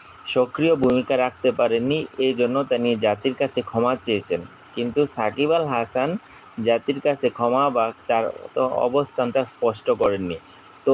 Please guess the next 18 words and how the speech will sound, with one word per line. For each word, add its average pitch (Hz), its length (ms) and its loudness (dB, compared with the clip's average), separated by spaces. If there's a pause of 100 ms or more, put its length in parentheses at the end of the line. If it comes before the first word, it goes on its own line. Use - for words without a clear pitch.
(140)
এটাই 143 380 2
ক্রীড়া 156 320 0
উপদেষ্টা 143 520 2
বলেছেন 127 400 2
সাকিব 127 380 0
আল 143 120 2
হাসানকে 123 400 -2
তার 113 220 0 (120)
অবস্থানটা 131 800 2
স্পষ্ট 117 480 -2
করতে 117 340 0
হবে 101 220 4 (1200)
এবং 120 260 4 (140)
তিনি 151 280 4 (640)
খেলোয়াড় 143 440 2
হিসেবে 135 340 2
বিশ্বসেরা, 131 580 0
সেটা, 127 380 0